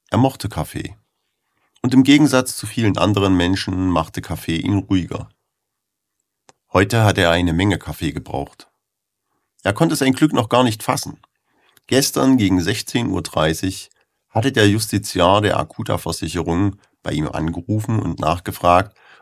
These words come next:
ob er sich an das Gespräch mit Herrn Direktor von Hartenstein erinnern könnte.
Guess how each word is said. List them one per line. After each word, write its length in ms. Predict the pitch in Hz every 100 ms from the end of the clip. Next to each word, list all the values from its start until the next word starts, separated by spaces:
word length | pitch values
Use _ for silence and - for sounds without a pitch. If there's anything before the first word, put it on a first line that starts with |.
| -
ob 100 | 139
er 80 | 143
sich 260 | 160 151
an 80 | 120
das 140 | 110
Gespräch 560 | - 107 - 90 104 107
mit 160 | 98 -
Herrn 160 | 92
Direktor 400 | 95 87 - 107
von 200 | 107 92
Hartenstein 520 | 110 107 - - 80
erinnern 340 | 80 67 65 67
könnte. 380 | - 64 69